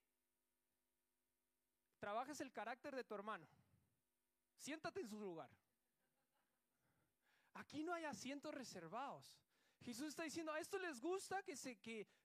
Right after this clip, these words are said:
tener su asiento, que les llamen apóstoles, aparentar que son súper espirituales para ser vistos.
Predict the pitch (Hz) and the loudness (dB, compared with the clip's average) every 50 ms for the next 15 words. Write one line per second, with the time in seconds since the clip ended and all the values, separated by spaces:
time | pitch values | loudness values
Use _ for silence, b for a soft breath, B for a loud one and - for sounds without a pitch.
0 | B - 160 175 190 190 196 - 277 262 - - 226 202 190 185 190 - 208 208 | B -6 -4 -2 -2 0 0 0 0 0 0 -2 -2 -2 -2 -4 -2 -2 0 0
1 | 208 208 B B B - - 143 143 131 151 175 190 226 262 285 277 - - 196 | 0 -2 B B B -8 -8 -6 -6 -4 -4 -4 -2 0 0 0 -2 -2 -2 -4
2 | 185 - - 214 208 202 202 196 202 196 B B B B B B B _ _ _ | -4 -4 -4 -4 -2 -2 -2 -2 -4 -6 B B B B B B B _ _ _
3 | _ _ _ _ _ _ _ _ - 151 - - 170 165 165 160 165 151 - 220 | _ _ _ _ _ _ _ _ -14 -12 -8 -8 -8 -8 -8 -8 -10 -8 -4 -4
4 | 240 254 254 240 233 220 - 208 180 - 214 202 180 214 202 - 202 185 170 - | -2 -2 -2 -2 -4 -6 -6 -8 -6 -6 -6 -6 -4 -4 -4 -2 -4 -4 -4 -6
5 | - 185 165 165 - - 185 190 196 202 196 - - - 170 151 156 151 - - | -8 -8 -8 -8 -6 -4 -4 -2 -2 -4 -6 -10 -12 -12 -12 -10 -10 -10 -8 -8
6 | 190 185 165 156 202 220 202 - - - 135 - - - | -8 -8 -8 -8 -8 -8 -10 -12 -14 -16 -18 -18 -20 -20